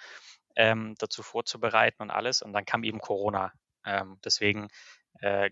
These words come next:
kamen wir quasi nicht dazu, das auch dann offiziell zu kommunizieren und so weiter. Und dann kamt ihr dann, äh, mit eurem Artikel. Also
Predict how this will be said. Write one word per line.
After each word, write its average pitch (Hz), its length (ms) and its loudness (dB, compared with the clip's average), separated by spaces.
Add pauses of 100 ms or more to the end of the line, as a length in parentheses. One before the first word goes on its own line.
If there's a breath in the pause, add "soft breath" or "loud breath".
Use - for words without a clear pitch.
kamen 117 260 4
wir 107 200 4
quasi 104 360 2
nicht 110 260 0
dazu, - 520 -2
das - 160 -2
auch 104 100 0
dann 110 160 -8
offiziell 104 500 -4
zu - 140 -8
kommunizieren 107 680 0
und 101 100 -10
so 101 140 -8
weiter. 104 480 0
Und 104 180 -8
dann 104 160 -2
kamt - 260 -6
ihr 113 160 4
dann, 98 320 0
äh, 101 220 0
mit 101 120 -6
eurem 101 220 0
Artikel. - 340 -4
Also 104 160 0